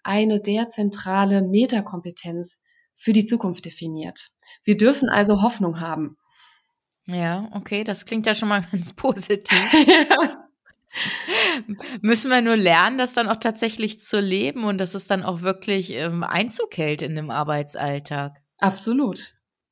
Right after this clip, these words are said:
Speaker 2: Ja, Corinna, du hast auch in deinem Blog davon geschrieben, dass Organisationen auch ausbrennen können. Was können wir uns denn darunter vorstellen?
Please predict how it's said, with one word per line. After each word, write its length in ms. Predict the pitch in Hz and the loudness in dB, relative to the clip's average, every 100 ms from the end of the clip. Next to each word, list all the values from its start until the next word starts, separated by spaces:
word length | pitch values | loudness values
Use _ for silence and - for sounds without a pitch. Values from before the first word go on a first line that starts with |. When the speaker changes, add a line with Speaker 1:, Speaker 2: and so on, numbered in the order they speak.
| _ - | _ -6
Speaker 2:
Ja, 140 | 202 220 | 0 0
Corinna, 340 | 240 254 269 | 2 2 2
du 140 | 220 | 4
hast 260 | 214 247 - | 2 0 0
auch 300 | 202 226 - | 2 2 0
in 120 | 190 196 | -2 0
deinem 200 | 196 185 | 0 0
Blog 220 | 202 208 | -2 -2
davon 380 | 240 226 202 196 | -6 -4 -4 -2
geschrieben, 640 | 180 - 196 196 202 190 | -4 -6 -6 -4 -2 0
dass 440 | 185 180 - - | 0 -2 -4 -6
Organisationen 960 | - 185 185 180 175 175 175 - 196 185 | -4 -2 0 -2 -2 -4 -6 -4 -2 -2
auch 240 | 175 - | -4 -4
ausbrennen 960 | 196 208 269 - - 165 160 151 151 147 | -2 -2 0 -4 -4 -6 -4 -4 -6 -8
können. 420 | - 151 147 147 | -6 -4 -4 -6
Was 400 | 156 156 - - - | -6 -6 -6 -8 -4
können 200 | 175 165 | -4 -2
wir 60 | |
uns 160 | 170 170 | -4 -4
denn 80 | 160 | -2
darunter 400 | 156 190 180 156 | -2 -2 -4 -4
vorstellen? 600 | 156 151 - 160 156 | -4 -4 -4 -4 -6